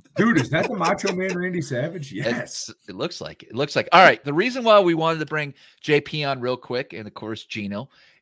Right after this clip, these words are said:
Speaker 2: is during our V I P back in January, we talked, and we're not gonna name names.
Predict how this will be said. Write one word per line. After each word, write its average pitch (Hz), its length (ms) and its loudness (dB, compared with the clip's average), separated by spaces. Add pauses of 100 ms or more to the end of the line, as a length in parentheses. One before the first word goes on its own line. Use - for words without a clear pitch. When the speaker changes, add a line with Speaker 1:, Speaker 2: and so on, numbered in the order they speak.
(140)
Speaker 2:
is 139 380 2
during 214 540 -2 (160)
our 143 200 2
V 147 200 0
I 143 140 6
P 143 240 -4
back 120 300 -2
in 113 100 -8
January, 110 680 -6 (300)
we 127 160 -6
talked, 143 380 0
and 131 160 -6
we're 123 160 -6
not 139 200 0
gonna 160 160 -4
name 156 220 0
names. 147 500 -4